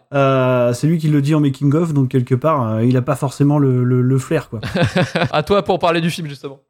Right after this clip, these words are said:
Speaker 1: Je, je l'avais jamais vu, c'était ma première fois.
Speaker 2: Et t'as kiffé ?
Speaker 1: Attends, attends. Euh, pendant des années, en fait, on me l'a vendu comme un espèce de, de, ouais, de, de, d'une sorte de proto-nanar, quoi, tu vois, de trucs, euh, complètement over the top et tout.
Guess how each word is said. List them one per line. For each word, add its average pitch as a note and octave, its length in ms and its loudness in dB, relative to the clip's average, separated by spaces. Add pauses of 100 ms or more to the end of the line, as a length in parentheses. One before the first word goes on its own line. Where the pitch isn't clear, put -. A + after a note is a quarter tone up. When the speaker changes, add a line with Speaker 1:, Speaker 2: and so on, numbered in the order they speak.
Speaker 1:
Je, D3 220 4
je D3 120 4
l'avais D#3 200 4
jamais F3+ 200 4
vu, G3+ 360 -2
c'était - 220 -2
ma D3 80 4
première D#3 260 0
fois. - 220 -4 (140)
Speaker 2:
Et B2+ 60 -4
t'as D3+ 120 0
kiffé ? C#4 260 -2 (160)
Speaker 1:
Attends, A#2 340 2
attends. A2+ 220 -2 (380)
Euh, F3 120 4
pendant F#3 300 2
des F#3 200 2
années, A#3+ 180 0
en G#3 80 2
fait, G3 240 -2
on D3+ 60 -2
me D3+ 80 2
l'a D3 80 2
vendu D#3 280 -2
comme D3 160 -2
un C#3+ 80 2
espèce D3 320 -2
de, C#3+ 240 2
de, C#3+ 80 0
ouais, F3+ 220 0
de, C#3 160 0
de, C3+ 160 -4
d'une C3+ 240 -2
sorte C3+ 200 -4
de C3 80 2
proto-nanar, C#3+ 680 0
quoi, C3+ 120 -2
tu C#3 100 -4
vois, D3+ 100 2
de C3 80 2
trucs, C#3+ 260 -4
euh, C3 80 4
complètement C3+ 440 0
over C3 260 2
the C3 80 0
top F3 200 -2
et C#3 40 -8
tout. F3+ 160 -2